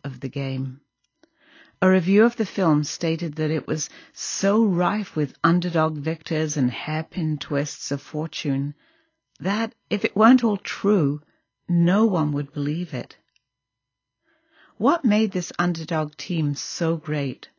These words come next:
was they were not concerned about professional baseball's hierarchy. They were in it for the love of the game. They exuded joy on the field,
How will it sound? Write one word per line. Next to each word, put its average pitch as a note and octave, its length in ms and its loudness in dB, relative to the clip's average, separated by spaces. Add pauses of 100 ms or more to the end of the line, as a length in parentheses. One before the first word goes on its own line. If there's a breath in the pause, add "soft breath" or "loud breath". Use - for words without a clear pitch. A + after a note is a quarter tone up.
(480 soft breath)
was G3+ 200 0
they A3 120 4
were G#3+ 140 4
not A3 280 4
concerned G3+ 640 0
about D#3 400 -6
professional F3 680 -4
baseball's D#3 640 -6
hierarchy. B2+ 880 -8 (840)
They F#3 180 -2
were G#3+ 260 -2
in F#3 180 -2
it D#3+ 240 -6
for - 160 -16
the D#3+ 160 -10
love D3+ 600 -6
of D#3 140 -12
the D3+ 100 -12
game. C#3 480 -8 (1300)
They G#3 300 2
exuded E3+ 840 0
joy D#3+ 440 -2
on D#3+ 180 0
the D#3+ 60 -2
field, C#3+ 600 -8